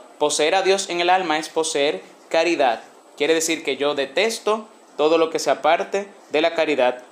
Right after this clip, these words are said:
no se alegra de la mentira y me gozo en todo lo que es favorable a la caridad, me, se goza en la verdad. Y no, no solamente practicada interiormente, sino también exteriormente. No solamente en lo material, sino también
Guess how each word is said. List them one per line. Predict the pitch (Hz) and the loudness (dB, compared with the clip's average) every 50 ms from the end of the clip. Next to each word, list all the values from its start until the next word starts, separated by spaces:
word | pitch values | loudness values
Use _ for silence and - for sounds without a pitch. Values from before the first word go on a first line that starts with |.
| - - | -12 -6
no | 127 147 151 | -4 -4 -2
se | - 175 | 0 0
alegra | 156 143 147 165 175 185 180 170 | 0 0 0 2 2 2 2 2
de | 156 151 | 2 2
la | 151 147 | 0 0
mentira | 156 165 165 160 147 120 113 113 117 135 156 - - - - - - - - - - - - | -2 -4 -8 -8 -10 -10 -8 -6 -4 -6 -6 -6 -10 -20 -20 -20 -20 -20 -20 -20 -20 -10 -4
y | 151 156 160 160 151 147 143 139 135 131 127 131 - - - - - - - | 0 2 2 2 2 2 0 -2 -4 -4 -8 -10 -12 -18 -20 -20 -20 -14 -10
me | 143 151 165 156 147 | -6 -4 -2 -2 0
gozo | - 190 233 240 - - 139 120 - | 2 2 2 2 0 -4 -4 -6 -6
en | 139 139 131 131 - | -6 -6 -6 -4 -2
todo | 175 202 233 220 180 | 0 0 2 2 2
lo | 151 139 135 - | 2 0 0 -2
que | - 127 139 | -2 -4 -4
es | 139 - | -4 -4
favorable | - 151 143 139 135 131 139 156 180 180 | -2 -2 0 2 2 4 4 2 2 2
a | 165 | 0
la | 151 147 147 | 0 -2 -2
caridad, | 139 123 120 110 107 101 - - | -4 -4 -4 -4 -6 -6 -8 -10
me, | 123 127 131 131 127 - | -8 -4 -4 -4 -4 -4
se | - - - 131 | -6 -6 -4 -2
goza | 113 139 190 208 - 156 - - | 0 0 0 0 -2 -4 -6 -6
en | 131 120 | -6 -4
la | 120 120 | -2 -2
verdad. | 113 104 98 95 90 - - - - - - - - - | -2 -4 -6 -10 -14 -14 -20 -20 -20 -20 -20 -20 -16 -8
Y | - 151 151 | -2 -2 0
no, | 147 156 165 180 190 - - 160 156 151 - - - | 2 2 2 2 2 0 -2 -6 -8 -8 -10 -10 -4
no | 156 160 180 | -2 -2 0
solamente | - 226 208 196 180 180 185 196 196 - 202 196 202 226 - - - - - | 2 2 2 2 2 0 -2 -2 -2 -2 -4 -4 -4 -4 -8 -16 -14 -6 -2
practicada | 143 143 143 143 - 139 - 151 151 156 170 165 - - | 0 0 0 -2 -4 -4 0 0 2 2 2 0 -2 -2
interiormente, | 160 156 156 156 151 139 135 139 156 156 151 135 127 123 - 123 | -4 -4 -2 0 0 0 2 2 0 0 -2 -4 -6 -6 -6 -6
sino | - 135 135 135 | -6 -4 -6 -6
también | 135 147 143 147 147 147 147 - | -6 -6 -6 -6 -6 -8 -8 -8
exteriormente. | - 135 131 - - - 135 127 127 131 127 117 113 107 98 98 98 - - - - - - - | -10 -10 -10 -10 -8 -6 -6 -2 -2 -2 -2 -2 -6 -10 -12 -14 -14 -14 -16 -16 -16 -20 -18 -8
No | - 135 151 | -4 -2 -2
solamente | 165 175 175 170 170 170 175 175 175 - 170 165 - 151 | 0 2 2 2 2 2 0 0 0 -2 -4 -2 -2 -2
en | 156 160 156 | -2 0 0
lo | 151 | 2
material, | 151 151 156 156 180 175 165 151 147 151 - - | 2 2 0 2 2 2 2 2 2 0 -2 -6
sino | - - 139 131 139 139 | -10 -8 -6 -6 -6 -6
también | 139 135 139 156 175 190 | -6 -6 -6 -6 -8 -8